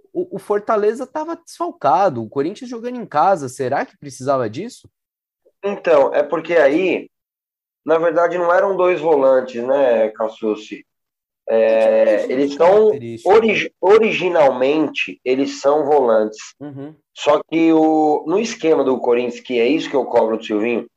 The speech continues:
Speaker 2: que ele muda muito pouco, o Duqueiroz era o interno pela direita. E tinha feito um bom jogo contra a Chapecoense nessa função.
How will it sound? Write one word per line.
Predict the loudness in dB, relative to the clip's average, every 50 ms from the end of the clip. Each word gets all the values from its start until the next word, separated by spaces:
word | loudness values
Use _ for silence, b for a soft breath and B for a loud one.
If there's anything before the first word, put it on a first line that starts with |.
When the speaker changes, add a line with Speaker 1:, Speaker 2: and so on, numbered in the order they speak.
| _ _ _ _ _ _ _ _ _ _ _ _ _
Speaker 2:
que | -4 -2
ele | -2
muda | 0 0 0 2 0
muito | 0 -2 -4 -6
pouco, | -6 -4 -4 -4 -4 -4 -8 -12 -14 _ _ _ _ _ _ _ _ _ _ _ _ _ _ _ -16 -10 -8
o | -4
Duqueiroz | -2 -2 -2 0 0 2 4 4 4 4 4
era | 4 2 2
o |
interno | 0 -4 -4 0 2 4 4 4 2 0
pela | 0 0 0 0
direita. | -2 -2 0 0 0 0 0 -2 -4 -8 -8 -10 _ _ _ _ _ _ _ _ _ _
E | -8 -6
tinha | -2 0 2 2
feito | 2 2 0 0 0 0
um | 2
bom | 4 4 4 4
jogo | 2 2 2 2
contra | 0 0 0 0
a | 0
Chapecoense | 0 -2 -2 -2 -4 -2 0 0 0 0 -2 -2 -2
nessa | -2 -2 -2 -4 -6
função. | -6 -4 -4 -4 -4 -2 -2 -2 -2 -2 -4